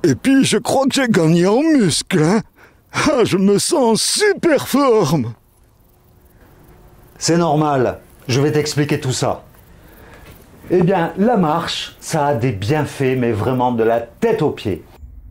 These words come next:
Speaker 1: Attends, Jamy, j'ai une excellente blague à te raconter à propos de la forme.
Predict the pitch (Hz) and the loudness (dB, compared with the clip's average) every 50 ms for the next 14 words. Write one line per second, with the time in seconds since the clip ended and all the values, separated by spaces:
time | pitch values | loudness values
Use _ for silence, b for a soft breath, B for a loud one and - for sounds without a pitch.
0 | - - - - 285 311 - - 359 359 370 359 320 285 302 294 269 269 277 285 | -20 -14 -4 0 0 0 0 0 -2 -2 0 0 0 2 2 2 4 4 4 4
1 | 294 285 277 254 - - - _ _ _ - - 190 277 269 247 233 277 302 302 | 4 6 4 4 2 0 -14 _ _ _ -12 -6 -4 -2 0 2 0 0 -2 -4
2 | - 233 - 285 277 277 285 302 302 262 151 180 233 262 302 311 294 277 262 202 | -6 -2 -2 -2 0 0 -2 -4 -4 -6 -8 -10 -4 -2 0 2 2 0 0 -4
3 | 262 240 - - - 233 220 - - 247 254 240 233 - 233 240 226 202 170 135 | -4 -4 -4 -6 -4 -4 -4 -4 -4 -4 -2 -2 -2 0 -2 -2 0 0 0 -2
4 | - - _ - - - - 208 233 - - - 247 240 - - 240 233 196 175 | -2 -8 _ -20 -12 -6 -4 -4 -4 -4 -4 -4 -4 -4 -4 -4 -6 -6 -2 2
5 | 233 240 233 - - - 262 285 269 254 247 226 165 135 165 143 113 | 2 4 4 2 -2 -6 -2 4 4 4 4 4 0 -6 -10 -12 -12